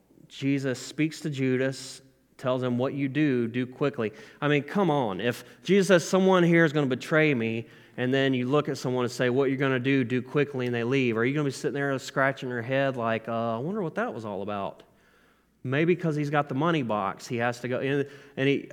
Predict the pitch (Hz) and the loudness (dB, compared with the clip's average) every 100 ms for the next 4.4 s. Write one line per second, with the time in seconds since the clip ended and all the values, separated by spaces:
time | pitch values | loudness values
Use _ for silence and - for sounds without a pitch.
0 | - - 147 131 165 190 - - - 147 | -10 -4 2 6 6 4 -2 -18 -10 2
1 | 175 202 139 - 269 311 269 151 147 143 | 4 6 2 2 2 2 2 0 2 2
2 | 131 131 123 262 - 151 135 147 156 156 | 2 0 -2 -6 0 4 4 2 -2 -2
3 | 202 240 240 226 - 202 202 202 294 302 | -2 0 0 0 2 2 2 0 -2 0
4 | 208 - 110 95 | -2 2 0 0